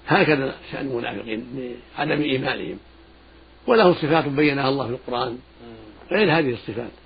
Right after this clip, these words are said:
Speaker 1: قال تعالى: "إن المنافقين يخادعون الله وهو خادعهم، وإذا قاموا إلى الصلاة قاموا كسالى، يراءون الناس ولا يذكرون الله إلا قليلا،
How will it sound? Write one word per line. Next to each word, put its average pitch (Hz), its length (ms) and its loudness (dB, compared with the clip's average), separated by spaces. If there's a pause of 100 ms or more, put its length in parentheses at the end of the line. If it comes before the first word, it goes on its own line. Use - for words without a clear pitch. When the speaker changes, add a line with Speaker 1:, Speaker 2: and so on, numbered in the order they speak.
(400)
Speaker 1:
قال 139 300 -4
تعالى: 131 400 -6
"إن 196 140 -4
المنافقين 123 840 -4
يخادعون 120 520 -4
الله 131 300 -6 (560)
وهو 139 200 -2
خادعهم، 127 600 -2 (440)
وإذا 139 340 -2
قاموا 151 420 -4
إلى 127 120 -2
الصلاة 147 340 -6 (160)
قاموا 135 240 -6 (120)
كسالى، 175 380 -6 (480)
يراءون 156 460 2
الناس 131 360 -2 (520)
ولا 180 260 4
يذكرون 131 280 0
الله 135 360 -2
إلا 127 260 -6
قليلا، 131 460 -4